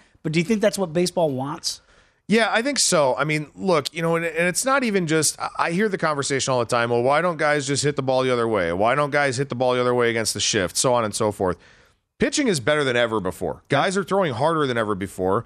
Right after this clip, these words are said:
Speaker 2: Pitch usage is a lot different. You know, there's only so much that the human body can do to adjust, right? I mean, your reaction time is your reaction time. You can improve it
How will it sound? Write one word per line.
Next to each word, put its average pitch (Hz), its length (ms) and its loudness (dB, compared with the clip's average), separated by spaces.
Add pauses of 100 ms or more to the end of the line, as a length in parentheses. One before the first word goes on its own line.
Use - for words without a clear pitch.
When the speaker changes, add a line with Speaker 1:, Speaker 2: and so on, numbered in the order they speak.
(240)
Speaker 2:
Pitch 196 220 0
usage 139 600 2
is 120 180 0
a 123 40 4
lot 107 340 0
different. 104 420 0 (340)
You 165 60 0
know, 175 60 2
there's 180 160 2
only 320 160 2
so 233 220 2
much 208 200 0
that 185 80 -8
the 139 80 -2
human 160 220 0
body 135 260 0
can 113 220 -6
do 113 280 -2
to 117 220 -4
adjust, 90 600 -2
right? 104 140 2
I 139 40 2
mean, 131 120 -4
your 175 120 2
reaction 185 540 0
time 135 420 0 (400)
is 160 240 0
your 160 80 2
reaction 139 500 0
time. 58 360 -8
You 131 120 0
can 165 140 -2
improve 165 360 0
it 180 180 0